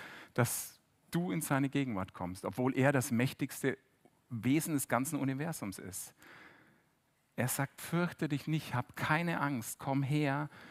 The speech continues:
du kannst in meine Gegenwart treten.“ Was für eine coole Zusage. Und kein Wunder, wenn dann jetzt mal ein Psalmist im Psalm einundneunzig festhält, „Beim Herrn bin ich geborgen. Ja, bei Gott, dem Höchsten,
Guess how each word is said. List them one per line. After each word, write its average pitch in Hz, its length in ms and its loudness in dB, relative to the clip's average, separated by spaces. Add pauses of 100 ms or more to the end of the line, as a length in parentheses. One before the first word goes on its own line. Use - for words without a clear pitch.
(120)
du 117 140 -4
kannst 131 360 0
in 110 160 -4
meine 104 300 -2
Gegenwart 92 480 -6
treten.“ 92 320 -6
Was - 260 -4
für - 160 -10
eine 113 160 -4
coole 135 460 -6
Zusage. - 680 -8 (1120)
Und 127 120 2
kein 113 220 6
Wunder, 147 300 4
wenn 127 140 6
dann 117 320 4
jetzt 107 200 2
mal 98 120 4
ein 92 80 -2
Psalmist 101 560 2
im 113 100 0
Psalm 104 300 2
einundneunzig 110 680 0
festhält, 117 720 -4 (800)
„Beim 117 240 6
Herrn 131 500 4
bin 113 220 0
ich - 180 -8
geborgen. 90 720 -6 (600)
Ja, 110 120 6
bei 104 220 4
Gott, - 420 -2
dem 113 220 0
Höchsten, 117 640 -2